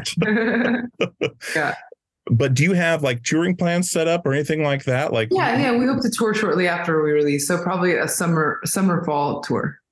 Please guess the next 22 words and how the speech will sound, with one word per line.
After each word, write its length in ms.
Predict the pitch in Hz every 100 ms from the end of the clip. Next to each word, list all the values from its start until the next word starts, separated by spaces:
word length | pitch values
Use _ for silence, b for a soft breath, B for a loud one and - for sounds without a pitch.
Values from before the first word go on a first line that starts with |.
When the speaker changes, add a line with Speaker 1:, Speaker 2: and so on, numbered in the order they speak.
| _ -
Speaker 1:
Okay. 340 | 98 117 104 117 _ _ _ -
And 160 | 117
you 100 | 131
have 380 | 139 135 131 123 - _ _ _ _ _ _ _ _ - -
full 180 | 143
band, 440 | 131 110 92 101 - _ _ _ _ _ _ _ _
'cause 140 | 104 120
I've 100 | 131
Speaker 2:
Mm-hmm. 80 |
Speaker 1:
not, 220 | 131 120 -
I've 100 | 131
Speaker 2:
Yeah. 60 |
Speaker 1:
not 100 | 127
seen 160 | - 123
you 120 | 107
live. 220 | 107 85
So, 220 | - 110 98
like, 240 | 95 - - -
full 180 | 143 139
Speaker 2:
Yeah. 80 | 131
Speaker 1:
band, 380 | 131 127 123 - _ _ _ -
uh, 500 | 104 95 90 85